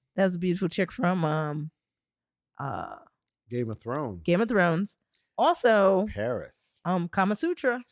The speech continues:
Speaker 2: Oh,
Speaker 1: We
Speaker 2: oh,
Speaker 1: were
Speaker 2: she was
Speaker 1: talking
Speaker 2: in
Speaker 1: about
Speaker 2: Kama
Speaker 1: that.
Speaker 2: Sutra
Speaker 1: She
Speaker 2: too?
Speaker 1: was the, she was the, uh, she was the protagonist to Sarita's villain.
Speaker 2: Oh, so it's a, it's a six degrees of separation
Speaker 1: Six degrees
Speaker 2: for
Speaker 1: of
Speaker 2: you,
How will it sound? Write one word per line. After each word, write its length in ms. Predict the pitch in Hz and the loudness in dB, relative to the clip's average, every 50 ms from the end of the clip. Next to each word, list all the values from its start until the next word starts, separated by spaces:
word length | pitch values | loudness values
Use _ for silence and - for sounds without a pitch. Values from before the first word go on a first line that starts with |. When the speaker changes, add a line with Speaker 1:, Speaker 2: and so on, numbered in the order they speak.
| _ _ _ _ _ _ _ _ - | _ _ _ _ _ _ _ _ -6
Speaker 2:
Oh, 100 | - 143 156 | -2 -2 0
Speaker 1:
We 40 | 156 | 4
Speaker 2:
oh, 140 | 143 175 202 | 6 6 8
Speaker 1:
were 80 | 220 233 | 8 8
Speaker 2:
she 0 | |
was 40 | 226 | 8
Speaker 1:
talking 280 | - 254 247 247 269 247 | 8 4 4 6 4 6
Speaker 2:
in 20 | |
Speaker 1:
about 220 | 247 247 240 240 | 8 8 8 8
Speaker 2:
Kama 40 | 185 214 247 | 6 4 0
Speaker 1:
that. 80 | 233 - | 0 0
Speaker 2:
Sutra 240 | 214 202 - - - | -6 -14 -14 -14 -8
Speaker 1:
She 300 | - - 247 277 277 285 | -6 -2 2 4 4 4
Speaker 2:
too? 40 | 254 | 4
Speaker 1:
was 340 | 240 262 254 247 240 208 - | 6 6 6 6 6 4 2
the, 220 | - 226 214 185 | 0 0 0 0
she 280 | 202 - - - 277 285 | -2 -4 -8 -6 -6 -6
was 400 | 269 240 254 240 233 214 196 185 | -4 0 2 2 2 0 -2 -8
the, 400 | 185 214 208 208 202 190 185 - - | -8 -6 -4 -4 -4 -6 -8 -8 -4
uh, 520 | 170 170 170 160 156 151 151 151 147 147 143 156 _ _ _ _ _ _ _ _ _ _ _ _ _ _ _ _ _ _ _ _ _ _ _ _ _ _ _ _ | -2 0 2 4 4 4 2 2 0 -2 -4 -6 _ _ _ _ _ _ _ _ _ _ _ _ _ _ _ _ _ _ _ _ _ _ _ _ _ _ _ _
she 200 | - - 277 294 | -6 -2 0 0
was 140 | 277 277 226 | 0 0 -2
the 80 | 240 208 | -2 -2
protagonist 840 | - 240 202 - 240 214 226 220 233 233 220 214 202 - - - - | -2 -2 2 6 6 8 8 6 6 4 2 2 0 0 -4 -2 2
to 320 | 214 208 190 190 190 185 | 4 6 6 8 6 6
Sarita's 760 | 180 165 - - 190 180 190 202 175 - 214 185 180 170 151 | 4 2 2 0 2 2 2 0 0 0 0 0 0 0 0
villain. 360 | 160 185 202 190 170 165 160 165 | 0 0 2 2 0 -2 -4 -6
Speaker 2:
Oh, 300 | 170 180 220 247 240 202 | -6 -6 -6 -6 -8 -8
so 180 | - - 156 139 | -8 -4 -4 -4
it's 120 | 131 - - | -4 -2 -4
a, 140 | 127 113 104 _ _ _ _ _ - | -4 -4 -4 _ _ _ _ _ -10
it's 160 | 156 151 151 | -10 -10 -10
a 40 | 139 | -12
six 260 | - - 185 170 - | -10 -8 -8 -8 -6
degrees 280 | - 165 147 156 160 143 | -8 -6 -2 -2 -4 -4
of 60 | 127 | -6
separation 420 | - - 151 - - 139 135 143 | -6 -6 -6 -6 -4 -2 -2 0
Speaker 1:
Six 160 | 170 180 165 156 | 0 0 -2 -2
degrees 300 | 196 202 220 233 233 233 | -2 -2 0 0 0 0
Speaker 2:
for 40 | |
Speaker 1:
of 40 | 226 | 0
Speaker 2:
you, 60 | - | 2